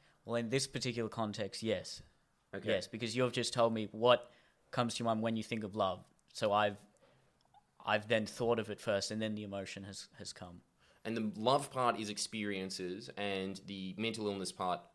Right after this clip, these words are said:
Speaker 2: is it experience?
Speaker 1: No. Well, maybe related experience,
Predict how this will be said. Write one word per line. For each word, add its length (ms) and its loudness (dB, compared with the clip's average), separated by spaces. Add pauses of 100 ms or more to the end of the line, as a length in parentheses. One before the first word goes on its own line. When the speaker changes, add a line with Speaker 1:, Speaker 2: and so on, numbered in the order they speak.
(140)
Speaker 2:
is 160 -4
it 60 -4
experience? 680 -4 (580)
Speaker 1:
No. 640 8 (200)
Well, 600 12 (1040)
maybe 340 4
related 480 6
experience, 800 0